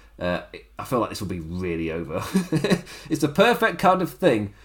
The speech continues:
for the singing, uh, s-, oh, I was gonna say unsober, but singing drunk crowd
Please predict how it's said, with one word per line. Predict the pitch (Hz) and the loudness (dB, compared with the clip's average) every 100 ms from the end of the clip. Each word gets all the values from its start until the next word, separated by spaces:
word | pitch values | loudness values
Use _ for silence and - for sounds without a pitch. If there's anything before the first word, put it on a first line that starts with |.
| - | -20
for | - 127 | -2 0
the | 127 | 2
singing, | - - 170 156 147 135 139 - 143 - _ _ _ _ | 0 6 6 8 6 6 2 -4 -10 -10 _ _ _ _
uh, | 165 170 - - | -6 -6 -8 -10
s-, | - 156 - | -8 -10 -2
oh, | 131 | 0
I | |
was | 98 | 0
gonna | - | 0
say | 113 | 0
unsober, | 120 120 110 113 95 | 0 -2 -2 0 0
but | 87 - | -2 0
singing | 220 233 208 147 | 2 4 4 4
drunk | 120 135 123 - | 6 4 4 -2
crowd | - 113 92 87 87 | -8 0 2 2 0